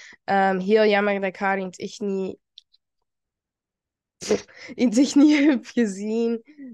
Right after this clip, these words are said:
Ehm, ik had zo wel een voorgevoel dat wij heel goed overeen gingen komen. Eh, dat voelde ik al aan onze telefoontjes. Dus, eh, wie weet, hè, Anneke, bij deze, of Anne, ik weet niet of ik Anneke mag zeggen,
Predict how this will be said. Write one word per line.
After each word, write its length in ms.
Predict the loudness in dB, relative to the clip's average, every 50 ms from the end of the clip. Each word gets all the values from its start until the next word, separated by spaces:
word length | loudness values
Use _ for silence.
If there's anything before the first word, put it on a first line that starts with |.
| -20 _ _
Ehm, 920 | -4 -2 -2 0 0 0 -2 -2 -2 -4 -4 -6 -8 -10 -10 -10 -12 -12 -14
ik 200 | -12 -12 -10 -8
had 200 | -6 -6 -6 -6
zo 300 | -6 -4 -4 -4 -4 -4
wel 220 | -2 0 0 0 0
een 120 | -2 -6
voorgevoel 580 | -6 -6 -6 -4 -4 -6 -8 -8 -10 -10 -6 -2
dat 120 | 0 0
wij 220 | 0 0 0 -2 -2
heel 320 | -2 -2 0 0 0 0
goed 240 | -2 -4 -4 -4 -4
overeen 460 | -6 -8 -10 -8 -8 -6 -6 -6 -6
gingen 260 | -6 -8 -6 -8 -8
komen. 480 | -8 -8 -8 -6 -6 -6 -6 -8 -10 -10 _ -20 -20 -20 _ _ _
Eh, 440 | -8 -6 -4 -4 -2 -2 -2 -4 -4
dat 120 | -6 -8 -10
voelde 300 | -10 -8 -6 -6 -4 -6
ik 160 | -6 -8 -8
al 120 | -10 -8
aan 160 | -8 -8 -8
onze 220 | -8 -10 -10 -12 -14
telefoontjes. 1080 | -16 -16 -14 -14 -16 -16 -16 -12 -10 -10 -8 -10 -10 -10 -12 -12 -12 -12 -14 -16 -18 _ _ _ _ _ _ _
Dus, 240 | -16 -14 -12 -8 -6
eh, 220 | -4 -4 -4 -2
wie 160 | -2 -2 0 0
weet, 340 | 0 -2 -2 -4 -6 -12 -10
hè, 140 | -8 -8 -8 -8 -8
Anneke, 640 | -8 -6 -6 -6 -8 -8 -8 -6 -6 -6 -6 -8 _ _ _ _ _ _ _
bij 240 | -4 -2 -2 -2 -4
deze, 460 | -4 -4 -2 -2 -2 -2 -4 -4 -4
of 180 | -6 -8 -8
Anne, 220 | -8 -8 -6 -6 -8
ik 120 | -10 -12
weet 100 | -12 -10
niet 120 | -8 -8 -8
of 80 | -10
ik 180 | -10 -12 -14 -14
Anneke 240 | -16 -16 -14 -14 -14
mag 140 | -14 -12
zeggen, 260 | -12 -12 -12 -12 -14